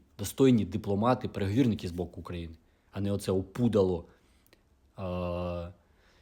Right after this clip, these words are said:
Єрмак і друге опудало Зеленський, які їздили по світу у своїх піжамах, позорили Україну і збирали якісь там, е, нікчемні гарантії безпеки, про які зараз взагалі ніхто нічого не говорить.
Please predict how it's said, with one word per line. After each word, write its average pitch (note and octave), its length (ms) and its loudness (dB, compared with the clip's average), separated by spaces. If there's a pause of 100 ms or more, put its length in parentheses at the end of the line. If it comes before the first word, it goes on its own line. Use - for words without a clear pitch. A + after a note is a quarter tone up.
(120)
Єрмак B2+ 600 2
і G2 60 -8
друге A#2+ 260 6
опудало G#2 460 2
Зеленський, F#2 540 0
які G2 160 -6
їздили F2+ 300 -4
по F#2+ 140 -4
світу C#3 300 -2
у F#2 40 -4
своїх F2+ 300 -8
піжамах, G#2+ 680 0 (220)
позорили A2+ 480 4
Україну G2 680 -2 (260)
і - 40 -14
збирали G#2+ 420 2
якісь F#2 300 -4
там, F2 320 -6 (680)
е, F2+ 460 -6
нікчемні F#2 880 0 (120)
гарантії G#2 520 0
безпеки, D3+ 520 0
про F#2+ 140 -8
які G2+ 140 -6
зараз G2 200 0
взагалі G2 200 -4
ніхто F2 260 -10
нічого F2 340 -10
не F2 100 -6
говорить. E2 440 -10